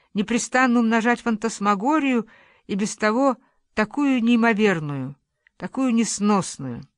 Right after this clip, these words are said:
Поутру моя бедная подруга возвратилась со своих скитаний,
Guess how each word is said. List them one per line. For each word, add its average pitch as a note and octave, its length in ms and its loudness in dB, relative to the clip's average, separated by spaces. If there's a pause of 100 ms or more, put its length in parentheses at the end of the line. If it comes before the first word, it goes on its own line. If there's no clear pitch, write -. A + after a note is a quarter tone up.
(1900)
Поутру C#4+ 680 2
моя A#3+ 440 2
бедная A#3 440 0
подруга G3+ 680 -2
возвратилась F#3+ 640 -4
со G3+ 80 -8
своих F#3 380 -4
скитаний, G#3 760 -4